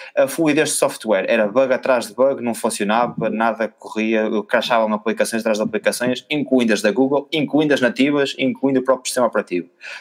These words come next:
O sistema de gestos de navegação é horrendo. É tipo, a pior coisa que alguma vez tinha al-,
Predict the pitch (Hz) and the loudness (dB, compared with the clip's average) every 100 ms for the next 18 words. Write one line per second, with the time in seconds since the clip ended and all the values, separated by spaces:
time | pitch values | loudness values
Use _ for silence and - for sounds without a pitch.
0 | - 151 135 - - - 180 165 117 139 | 0 2 2 -2 -2 0 2 2 2 2
1 | 135 127 135 123 113 117 110 143 143 - | 2 0 2 2 2 2 2 0 -2 0
2 | 135 131 - 131 107 110 101 90 - 95 | 0 2 2 2 2 0 0 -2 -4 -4
3 | - - 107 - - 151 143 143 127 127 | -6 -6 -4 -4 0 0 2 0 0 2
4 | 123 120 120 117 117 127 117 | 0 2 0 0 0 0 0